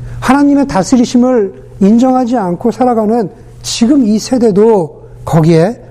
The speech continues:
포함되어 있다라는 겁니다. 그렇기 때문에 과연 본어게인은 무엇일까? 거듭났다라는 것은 무엇일까? 바로 거듭났다라는 것은 그저 그냥 단순히 예수님과의 나와의 그냥 어떤 프라이빗한 관계,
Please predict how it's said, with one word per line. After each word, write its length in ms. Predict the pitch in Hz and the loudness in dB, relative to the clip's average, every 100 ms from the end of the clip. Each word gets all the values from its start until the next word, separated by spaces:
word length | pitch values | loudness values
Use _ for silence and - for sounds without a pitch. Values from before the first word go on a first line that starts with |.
| - | -16
포함되어 440 | - 240 226 190 156 | -2 0 2 0 -2
있다라는 460 | 143 151 143 139 | -4 -6 -4 -6
겁니다. 380 | 127 - - - - - - - - - - - - | -8 -12 -12 -14 -12 -14 -14 -14 -14 -12 -12 -12 0
그렇기 240 | 233 262 | 2 4
때문에 480 | 262 262 262 233 190 - - - - - - | 4 2 2 0 -4 -12 -20 -20 -16 -16 -8
과연 280 | - 247 277 | 0 2 2
본어게인은 640 | 269 180 226 247 269 269 | 2 2 2 2 0 0
무엇일까? 560 | 170 175 - 185 165 135 | 0 -2 -2 -4 -4 -8
거듭났다라는 760 | - 170 240 277 269 269 254 233 | -2 2 4 2 2 0 0 0
것은 320 | 220 233 220 | -2 -2 -2
무엇일까? 600 | 165 175 - 151 - - - - - - - - - - | -2 -2 -4 -6 -6 -8 -12 -14 -14 -14 -14 -12 -12 -2
바로 180 | 160 | 0
거듭났다라는 720 | 190 254 254 269 - 240 226 214 | 2 2 2 0 0 0 2 0
것은 480 | 202 - 254 185 - - - - - | -2 -2 -2 -4 -8 -18 -18 -16 -2
그저 260 | 202 240 | 2 2
그냥 260 | 269 269 269 | 2 2 2
단순히 640 | 196 220 254 254 269 208 - - - - - - - - - - 208 | 0 -2 0 0 0 -4 -8 -20 -20 -20 -18 -16 -14 -14 -12 -2 2
예수님과의 500 | 220 294 277 262 254 | 2 2 2 0 0
나와의 380 | 196 220 262 | -2 -2 -2
그냥 200 | 226 254 | -2 -2
어떤 300 | 240 226 262 | -4 -2 -4
프라이빗한 600 | 262 - 294 262 269 254 208 | -4 -4 -2 -2 -2 -2 -2
관계, 440 | 190 196 202 156 | -2 -2 -2 -4